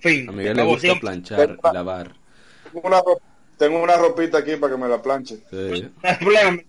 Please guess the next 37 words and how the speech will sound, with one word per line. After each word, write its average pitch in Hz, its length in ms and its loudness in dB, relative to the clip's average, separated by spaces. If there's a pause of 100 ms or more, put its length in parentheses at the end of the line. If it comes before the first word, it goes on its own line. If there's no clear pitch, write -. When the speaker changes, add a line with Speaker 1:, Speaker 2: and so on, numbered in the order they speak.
(260)
Speaker 1:
no, 139 160 -10
se 147 100 -10
lo, 139 100 -10 (460)
tra-, 170 260 2
tra-, - 340 -8
trabajamos 175 460 2
eso. - 220 -10 (240)
Speaker 2:
Que 104 140 -6
conste 135 380 -4
que 107 120 -6
todos 117 260 -4
aquí 123 140 -4
somos 113 260 -6
esclavos 107 600 -6
cosméticos, 107 680 -14 (400)
eh, 101 100 -4
domésticos, 101 500 -4 (100)
Speaker 1:
<laughs> - 100 -20
Speaker 2:
perdón. 98 240 -12 (100)
Así 92 220 -8
que 87 340 -8 (680)
nada 101 220 -2
de 104 80 -2
sexismo, 85 520 -10
es - 60 -18
que 90 240 -6
en 87 100 -8
un 117 100 -6
juego 107 280 -2
hacer 101 180 -10
lo 101 60 -6
que 101 60 -8
tú 101 80 -10
haces 101 140 -12
en 104 60 -12
la 98 100 -14
casa. - 260 -16